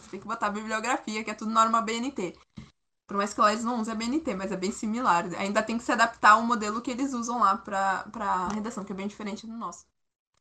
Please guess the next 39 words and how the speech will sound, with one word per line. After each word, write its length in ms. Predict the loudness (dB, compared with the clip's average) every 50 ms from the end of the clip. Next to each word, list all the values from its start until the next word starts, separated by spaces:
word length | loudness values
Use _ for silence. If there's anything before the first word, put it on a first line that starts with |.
| _ _ _ _ _ _ _ _ _ _ _ -12
Mas, 280 | -6 -4 -2 -2 -2 -4 -10 _ 0
pra 140 | 4 4 4 6
mim, 160 | 4 4 4
essa 200 | 4 4 4 4
foi 120 | 6 6
a 40 | 8
parte 260 | 10 8 6 6 4
mais 200 | 4 4 4 2
difícil, 380 | 0 -4 -6 -6 -6 -6 -8 -8
porque 180 | -8 -6 2 2
eu 60 | 6
gosto 380 | 6 6 4 4 -2 -6 -4 -2
muito 320 | 0 0 0 0 -2 -2
de 80 | -8 -8
estudar. 420 | -10 -10 -6 0 0 2 2 0 -2
E 80 | -6 -2
quando 220 | 0 0 2 2
é 40 | 2
uma 140 | 4 4 4
área 200 | 4 4 0 -2
de 100 | -2 -2
interesse, 800 | -2 -2 -2 -2 -2 -2 0 -2 -2 -4 -6 -10 -10 -10 -10 -12 _ _ _ _ _
porque 560 | -14 -14 -12 -12 -10 -8 -6 -4 -6 -6 -6 -10 _ _ _ -8
não 120 | -8 -6
adianta 320 | -6 0 2 2 2 2 0
eu 40 | -2
escolher 280 | 0 0 2 2 2
um 100 | 2 0 0
curso 380 | -2 -2 -2 -2 -4 -8 -8
que 120 | -4 -2 0
não 140 | 2 2
me 80 | 2 0
interessa. 580 | -2 -2 -2 0 0 -2 -2 -4 -8 -12 -12 -14 _ _ _ _ _ _ _ _ _ _ _ _ _ _ -10
Então, 260 | -8 -4 -4 -4 0 2
esse 220 | 0 2 2 2 4
já 140 | 6 8
é 80 | 8 8
um 220 | 6 6 4 4
up. 300 | 2 2 0 -4 -6 -6